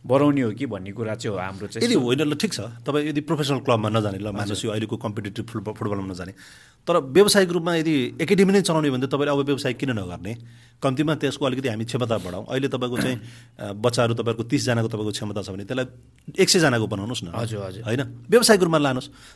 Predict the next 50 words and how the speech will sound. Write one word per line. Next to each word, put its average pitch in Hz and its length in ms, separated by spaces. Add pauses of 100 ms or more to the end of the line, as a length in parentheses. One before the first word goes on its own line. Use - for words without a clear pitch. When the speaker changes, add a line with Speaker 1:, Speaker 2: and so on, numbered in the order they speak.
(120)
Speaker 2:
तपाईँको 160 280
आफ्नो 147 320
अहिले 139 200
जति 127 260
तपाईँले 120 380
जुन 120 280
एउटा 110 160
कोटा 110 280
निर्धारण 98 400
गर्नुभएको 92 420
छ, - 100
बिसजना, 95 440
तिसजना, 98 380
कतिजना, 95 340
तिसजनाको 98 480
कोटा 98 220
निर्धारण 90 300
गर्नुभएको 92 280
छ, - 80 (380)
त्यो, 180 80
त्यसलाई 185 260
कन्टिन्यू 180 320
गर्नुहोस्, 101 260
ठिक - 140
छ। - 60
Speaker 1:
हजुर। 95 160 (300)
Speaker 2:
तर 160 60
त्यो - 260
बाहेक 175 360 (120)
पोखरामा 170 360
भएको, 110 460 (260)
Speaker 1:
हजुर। 113 220
Speaker 2:
म 165 100
मेरो, 175 260
अ, 120 220
बच्चालाई 139 340
म 147 80
एकाडेमीमा 135 360
लान 123 200
चाहन्छु 113 300
भन्ने 90 200
मान्छेको 101 300
लागि 95 120
त 90 140 (220)
बाटो 120 220
छैन 117 200
नि 117 100
त। 117 80
Speaker 1:
छैन, 120 260
छैन, 95 260